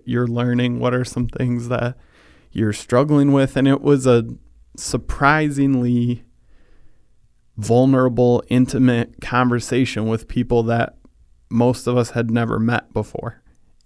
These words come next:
And there was a guy at this dinner. His name's Gordon MacDonald, and some of you may recognize that name right away. Some of you, I'm guessing, even if you don't know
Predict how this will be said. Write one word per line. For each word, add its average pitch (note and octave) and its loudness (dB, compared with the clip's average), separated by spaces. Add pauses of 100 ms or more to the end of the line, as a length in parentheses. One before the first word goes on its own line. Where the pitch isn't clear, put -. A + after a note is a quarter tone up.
And C3+ 0 (460)
there C3+ 0
was C3+ -2
a B2+ -2
guy D#3 0
at C3 -2
this C#3 -4
dinner. B2 -4 (320)
His B2+ -2
name's C3 2
Gordon C#3+ 0
MacDonald, A#2+ -4 (240)
and A#2+ 0 (360)
some C3+ 0
of C#3 0
you C#3+ 4
may B2+ 4
recognize A#2+ 0
that A#2+ -2
name B2 0
right B2+ 2
away. A#2+ 0
Some B2+ -2
of A#2+ -6
you, B2+ 0 (480)
I'm C3 2
guessing, B2 0
even C3 4
if B2+ -2
you B2 2
don't B2 0
know A#2+ 0